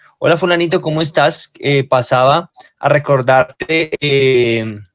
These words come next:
o a preguntarte por si tuviste oportunidad de ver la propuesta que te envié la semana pasada, habíamos quedado a conversar hoy". Por ejemplo, hacer un buen seguimiento es acordar con el prospecto cuándo le vas a hacer seguimiento.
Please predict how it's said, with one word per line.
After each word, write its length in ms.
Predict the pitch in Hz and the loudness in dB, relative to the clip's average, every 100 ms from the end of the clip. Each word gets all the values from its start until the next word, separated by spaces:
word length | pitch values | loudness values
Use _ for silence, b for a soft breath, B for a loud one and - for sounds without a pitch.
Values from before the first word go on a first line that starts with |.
| _ _ | _ _
o 80 | 143 | -2
a 80 | 135 | 0
preguntarte 560 | 139 131 127 123 123 127 | 0 -2 0 0 0 -2
por 380 | 160 208 254 B B B | 2 2 2 B B B
si 140 | - 135 | -12 -8
tuviste 280 | 143 131 143 | -6 -6 -6
oportunidad 400 | 160 156 156 127 | -6 -6 -2 0
de 40 | |
ver 60 | 127 | 2
la 100 | 143 | 0
propuesta 360 | 165 131 120 123 | 0 -2 -2 -4
que 100 | 143 | -6
te 60 | 147 | -4
envié 180 | 113 | -2
la 80 | 113 | -2
semana 300 | 135 131 117 | -2 -2 0
pasada, 440 | 156 156 170 208 - b - | 0 2 2 2 -4 b 0
habíamos 320 | 135 127 - | 0 0 0
quedado 160 | 147 127 | 0 2
a 40 | |
conversar 460 | 131 123 107 113 208 | 0 -4 -2 0 0
hoy". 140 | 131 | 0
Por 140 | - | 0
ejemplo, 240 | 156 160 135 | 0 2 0
hacer 140 | 131 | 0
un 80 | 139 | 0
buen 140 | 175 | 0
seguimiento 420 | 165 196 160 131 165 | 0 -2 -2 0 -2
es 220 | 202 _ _ _ - | -4 _ _ _ -6
acordar 720 | 147 - 131 117 139 196 - _ | -6 -4 -4 0 0 0 -4 _
con 140 | 185 | -4
el 140 | 180 156 | -2 -2
prospecto 480 | 139 135 147 208 196 | -4 -4 -6 -6 -2
cuándo 400 | 165 240 208 147 | 0 0 0 2
le 60 | |
vas 100 | 127 | 2
a 100 | 127 | 0
hacer 140 | 127 127 | -6 -8
seguimiento. 540 | 131 120 120 113 - | -8 -8 -8 -10 -12